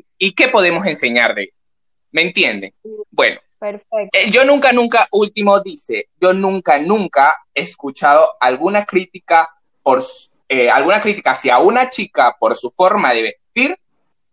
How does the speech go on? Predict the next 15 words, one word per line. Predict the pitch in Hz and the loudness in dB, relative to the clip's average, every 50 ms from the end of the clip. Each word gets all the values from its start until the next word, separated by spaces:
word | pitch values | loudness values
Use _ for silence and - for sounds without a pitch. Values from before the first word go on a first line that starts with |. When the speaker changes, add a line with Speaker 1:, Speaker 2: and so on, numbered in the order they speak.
| _ _ _ _ _ _ _ _ _ | _ _ _ _ _ _ _ _ _
Speaker 1:
o | - 151 156 - | 2 2 2 2
porque | - 135 127 127 - - 120 113 | 0 0 -2 -2 -4 -6 -8 -8
sale | - - 139 127 123 117 | -2 0 0 2 2 0
a | 117 | 0
farrear | - 117 110 113 127 120 117 113 | 0 0 -2 0 0 -2 -2 -2
de | 104 101 - | -6 -4 -2
tal | - 110 110 107 | -2 -2 -2 -2
manera | 101 101 117 151 170 170 185 185 196 190 - _ _ _ _ _ _ | -6 -6 -2 0 2 4 4 4 4 0 -4 _ _ _ _ _ _
y | 208 208 196 | -2 0 2
en | 180 156 | 2 2
la | - - | 0 0
farra | - 151 135 135 - 135 127 117 113 - - _ _ | 2 2 2 2 2 2 2 2 2 -2 -8 _ _
fuma | 240 277 277 262 262 262 254 269 - _ _ _ _ _ _ _ _ _ | -2 0 2 2 2 2 2 0 -4 _ _ _ _ _ _ _ _ _
o | - 233 - | 0 0 0
chupa". | - - - - - _ - - | 0 -4 -8 -10 -8 _ -12 -12